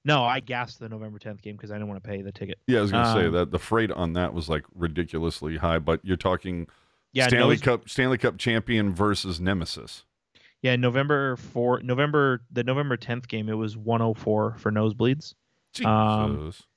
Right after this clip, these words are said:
Speaker 1: yeah, this game looks like it's gonna be, like, fifty-five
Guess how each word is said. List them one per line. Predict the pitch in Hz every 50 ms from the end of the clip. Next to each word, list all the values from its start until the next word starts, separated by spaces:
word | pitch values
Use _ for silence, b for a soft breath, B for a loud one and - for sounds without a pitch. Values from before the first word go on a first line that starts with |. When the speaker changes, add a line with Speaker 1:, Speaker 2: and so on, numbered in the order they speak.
| _ _
Speaker 1:
yeah, | 113 120 117 107 104
this | 117 139 143 -
game | - 131 120 113
looks | 113 113 - -
like | 113 104
it's | 113 107
gonna | - 117 110
be, | 107 107 107
like, | 104 104 101
fifty-five | - 110 101 - - 110 107 110 107 110 110 110 110 110 107 107 104 - - 110 104 104 107 110 113 120 123 - - -